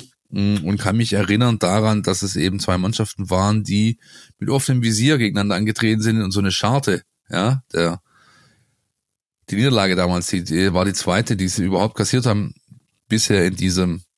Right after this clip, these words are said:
in dieser Saison. Die will's natürlich ausmerzen, ist auch klar. Ja, wenn jetzt kommt das dritte Spiel, da will der ganze Staff, äh, der Surge natürlich für klare Verhältnisse sorgen und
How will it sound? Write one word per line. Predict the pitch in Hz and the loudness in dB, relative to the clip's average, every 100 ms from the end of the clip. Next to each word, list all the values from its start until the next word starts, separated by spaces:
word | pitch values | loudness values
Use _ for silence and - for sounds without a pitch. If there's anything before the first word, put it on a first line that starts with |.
| - | -8
in | |
dieser | 95 92 | -6 -2
Saison. | 92 87 95 | 0 2 2
Die | 92 | 2
will's | 98 | 0
natürlich | 117 92 78 | 0 0 -2
ausmerzen, | 65 80 - - - 71 71 - - - | 0 -2 -2 -2 -2 -2 -2 -4 -6 -8
ist | 135 | -6
auch | 65 - | -4 -4
klar. | - - - | -2 -2 0
Ja, | 85 | 0
wenn | 87 - | -2 -4
jetzt | 78 - | -8 -8
kommt | - 101 - _ - - - | -4 -4 -4 _ -20 -18 -8
das | 90 | -6
dritte | - 104 104 | -4 -2 -2
Spiel, | - 104 127 139 - _ _ _ | 0 2 4 2 -2 _ _ _
da | - 87 | -2 0
will | 87 101 113 | 2 2 4
der | 104 95 90 - _ _ _ _ _ _ _ _ - | 4 2 0 -6 _ _ _ _ _ _ _ _ -8
ganze | - 95 113 107 | 0 0 2 -2
Staff, | - 92 101 - - | 0 0 0 -4 -6
äh, | 82 85 82 85 | -2 0 0 -2
der | 87 82 | 0 -2
Surge | - 85 90 - - - - | 2 2 2 0 -8 -12 -8
natürlich | 92 87 - 87 - - - | -4 -4 0 -2 -2 -8 -12
für | - | -8
klare | 87 90 82 101 | -6 -2 0 0
Verhältnisse | 98 92 104 107 98 | 0 0 0 -2 -4
sorgen | 85 82 90 92 | 0 2 2 0
und | 85 - | -4 -6